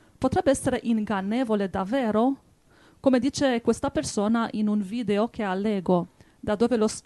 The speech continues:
l'ho scovato per caso. Anche fratello Giuseppe, in una delle ultime trasmissioni, ha messo in evidenza che ci sono degli errori di traduzioni tra la Luzzi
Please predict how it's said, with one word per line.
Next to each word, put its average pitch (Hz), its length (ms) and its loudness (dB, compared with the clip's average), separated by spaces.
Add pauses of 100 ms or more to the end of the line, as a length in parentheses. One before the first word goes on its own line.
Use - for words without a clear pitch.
(180)
l'ho 214 200 4
scovato 240 520 0
per 202 180 -4
caso. 180 480 -4 (840)
Anche 339 220 -2
fratello 339 320 0
Giuseppe, 262 520 -2
in 226 200 -2
una 277 160 4
delle 269 200 4
ultime 240 340 4
trasmissioni, 226 840 0
ha 240 100 0
messo 294 260 -2
in 330 60 2
evidenza 262 520 -2
che 269 100 -4
ci 247 100 0
sono 302 240 0
degli 262 380 0
errori 262 420 0
di 247 140 -4
traduzioni 226 800 -2
tra 214 220 -4
la 208 120 -2
Luzzi 294 640 -2